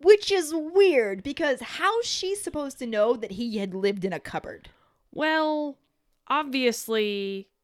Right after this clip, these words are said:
Speaker 2: she wrote the movie, so she wrote the other movies,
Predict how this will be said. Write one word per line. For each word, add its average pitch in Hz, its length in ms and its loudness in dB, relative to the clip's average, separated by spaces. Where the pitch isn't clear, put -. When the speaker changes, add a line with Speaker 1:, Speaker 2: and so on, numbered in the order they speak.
Speaker 2:
she - 340 -6
wrote 226 280 -2
the 208 80 -6
movie, 170 500 -8
so - 260 -6
she 226 180 -2
wrote 214 220 0
the 202 100 -2
other 196 200 2
movies, 160 640 -10